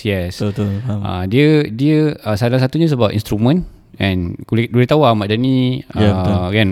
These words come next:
Speaker 1: power, kan. Ah, so, instrumen dan sebagainya. And then, lagu dia unik ah. And then,
Speaker 2: Okey.
Speaker 1: aku beli sendiri,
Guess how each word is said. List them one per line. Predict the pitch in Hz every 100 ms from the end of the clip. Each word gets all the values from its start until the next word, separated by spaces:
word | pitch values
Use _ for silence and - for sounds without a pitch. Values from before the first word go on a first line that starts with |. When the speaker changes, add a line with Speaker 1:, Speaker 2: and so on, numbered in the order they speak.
| 90
Speaker 1:
power, | 101 98 95
kan. | 95 87 - - - - -
Ah, | - 92 95
so, | 95 127 123
instrumen | 120 - 117 131 127
dan | 101 95
sebagainya. | 95 92 98 117 180 - -
And | - 101
then, | 110 110 110 104 -
lagu | 101 107
dia | 123 120
unik | 117 107
ah. | 87 87 -
And | 101
then, | 123
Speaker 2:
Okey. | 120
Speaker 1:
aku | - 123
beli | 104 117 147
sendiri, | 147 143 143